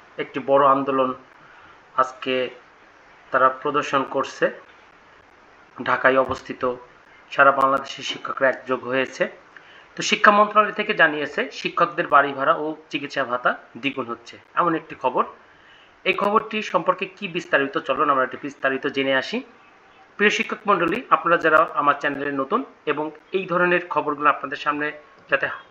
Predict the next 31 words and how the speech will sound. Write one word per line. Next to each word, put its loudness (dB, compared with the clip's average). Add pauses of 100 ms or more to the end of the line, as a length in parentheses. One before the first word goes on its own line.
(140)
হাজির -2
করতে -4
পারি, 0
অবশ্যই -4
চ্যানেলগুলো -4
এর -4
জন্য -2
আপনারা -4
সাবস্ক্রাইব -6
করবেন -2 (160)
এবং -4
ভালো 0
লাগলে 0
অবশ্যই -2
লাইক -4 (100)
দেবেন। -8 (560)
প্রিয় 6
শিক্ষক -2
মণ্ডলী, 0 (1120)
জাতীয়করণের 6
দাবিতে 2 (240)
আন্দোলনরত 0 (180)
এমপিওভুক্ত -8
শিক্ষকদের -6
বাড়ি 2
ভাড়া 0
ও -4
চিকিৎসা -8
ভাতা -2
দ্বিগুণ -6
হচ্ছে। -12